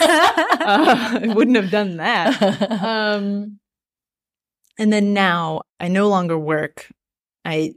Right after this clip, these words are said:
am full-time writing, but I said that with air quotes around it because I do have two small children. So it's constantly interrupted. I still find myself writing in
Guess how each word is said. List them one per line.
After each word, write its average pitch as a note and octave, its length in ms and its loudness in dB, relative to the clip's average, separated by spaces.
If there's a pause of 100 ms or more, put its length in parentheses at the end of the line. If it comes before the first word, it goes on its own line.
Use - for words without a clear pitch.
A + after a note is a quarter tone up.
am D#3+ 240 -4
full-time F3+ 840 0
writing, D#3+ 300 0
but D3 100 0
I C#3 60 -2
said E3 180 0
that D#3 140 0
with D#3+ 160 -6
air E3+ 160 4
quotes D#3+ 320 0
around D3 320 -2
it D3 180 -4
because D#3 380 -4
I E3 100 -4
do D#3+ 220 -2
have D3+ 160 -2
two - 160 -6
small D#3 240 -2
children. D3+ 520 -2 (380)
So F3 160 2
it's D#3 140 -2
constantly E3+ 640 -2
interrupted. D3+ 720 -2 (160)
I E3+ 120 -4
still E3+ 280 2
find E3 240 -2
myself D3+ 340 -4
writing D3 300 -2
in C#3+ 240 -8